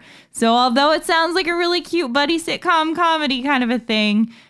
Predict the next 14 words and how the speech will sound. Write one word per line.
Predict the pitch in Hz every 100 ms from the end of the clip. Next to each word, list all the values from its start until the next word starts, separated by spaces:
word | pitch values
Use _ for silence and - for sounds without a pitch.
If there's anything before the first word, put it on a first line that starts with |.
| _
you're | 202 208 214
not | 226 185 202
just, | 208 -
like, | 170 -
have | - 196 185
your | 180 180 165 - _ _
Marshal | 175 185 165 - 190
hanging | 185 175 165
out | 160
with | 165 175
you | 160 156
on | 151
the | 147
weekends. | 139 - 113 208 254